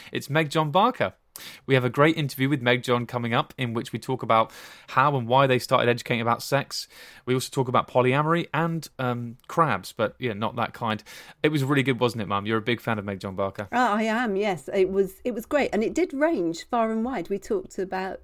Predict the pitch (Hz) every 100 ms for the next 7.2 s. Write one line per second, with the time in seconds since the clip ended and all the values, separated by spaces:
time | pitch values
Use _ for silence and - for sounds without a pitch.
0 | - - - - - - 180 175 175 185
1 | 165 165 165 165 165 160 160 160 165 -
2 | - - 160 156 156 - - 185 170 165
3 | 165 135 - 185 180 175 175 _ 170 165
4 | 147 151 - 160 175 165 170 - - 185
5 | 175 165 156 143 180 170 170 180 180 202
6 | 254 247 285 - 254 330 302 185 - -
7 | -